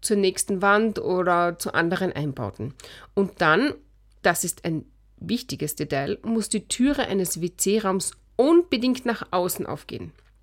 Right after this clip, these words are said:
Warum ist das wichtig? In einem W-C-Raum kann alles Mögliche passieren. Zum Beispiel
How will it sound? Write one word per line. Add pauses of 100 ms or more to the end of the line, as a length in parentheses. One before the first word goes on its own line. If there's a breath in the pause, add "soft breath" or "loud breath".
(720 loud breath)
Warum
ist
das
wichtig? (800 soft breath)
In
einem
W-C-Raum
kann (120)
alles
Mögliche
passieren. (360 loud breath)
Zum
Beispiel